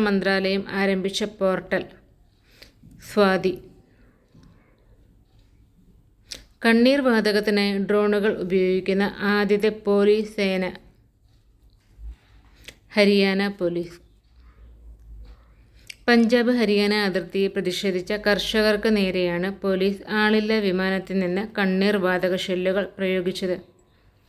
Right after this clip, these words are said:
രണ്ടായിരത്തി ഇരുപത്തിനാലിലെ കാൻ ഫിലിം ഫെസ്റ്റിവലിലെ പിയർ ആഞ്ചനോ ട്രിബ്യൂട്ട് പുരസ്കാരം ലഭിച്ച ഛായാഗ്രാഹകനും സംവിധായകനുമായ വ്യക്തി സന്തോഷ് ശിവൻ.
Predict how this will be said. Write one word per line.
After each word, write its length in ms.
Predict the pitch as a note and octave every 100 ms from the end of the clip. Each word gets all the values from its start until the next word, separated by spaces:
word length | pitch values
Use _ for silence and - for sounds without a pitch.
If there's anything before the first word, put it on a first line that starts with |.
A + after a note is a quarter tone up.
| _ _ _ _ _ _ _ _ _ _ _ _ _ _ _ _ _ _ _ _ _ - - - - A3+
രണ്ടായിരത്തി 480 | G#3+ G#3+ G#3+ A3 A#3
ഇരുപത്തിനാലിലെ 720 | G3+ G3 G3+ G3+ F#3 F#3 G3 -
കാൻ 220 | G#3+ G#3+ A3+ A3+
ഫിലിം 300 | G#3 F#3 F#3+ F#3+
ഫെസ്റ്റിവലിലെ 640 | F3 - F#3+ F#3 F3+ F#3+ - -
പിയർ 260 | G#3 G#3+ G#3+ - G3
ആഞ്ചനോ 400 | F#3+ F#3 F#3+ G3 -
ട്രിബ്യൂട്ട് 420 | G3+ F#3 G3+ G3+ G3+
പുരസ്കാരം 540 | F#3 F3 - F#3 F#3 F3+
ലഭിച്ച 240 | F3 E3+ G3 - -
ഛായാഗ്രാഹകനും 960 | G#3 G3+ G3+ F#3+ F3 F3+ E3+ F3 G3 G3 - - - -
സംവിധായകനുമായ 960 | A3 G#3 G3+ G3+ G3 F#3+ G3 G3 F3+ F3+ E3+
വ്യക്തി 320 | E3+ - F3+ - _ _ - _ -
സന്തോഷ് 480 | G#3 G3+ F#3 G3 F#3
ശിവൻ. 240 | G3 F3